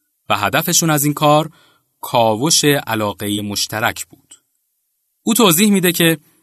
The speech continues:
تقریباً در تمام انواع موسیقی تغییری روانشناختی مشاهده شده که شبیه به وضعیت انگیختگیه.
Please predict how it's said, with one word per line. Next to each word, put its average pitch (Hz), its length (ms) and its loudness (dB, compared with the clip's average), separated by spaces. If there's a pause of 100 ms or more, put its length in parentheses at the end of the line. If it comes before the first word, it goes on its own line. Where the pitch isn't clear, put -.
(240)
تقریباً 185 420 2
در 202 180 4
تمام 175 420 2
انواع 139 420 4
موسیقی 110 600 -2 (280)
تغییری 143 720 -2
روانشناختی 127 760 0
مشاهده 87 440 -2
شده - 320 -12 (300)
که 127 100 -6
شبیه 143 420 2
به 165 180 -2
وضعیت 127 760 -2
انگیختگیه. 117 1200 -4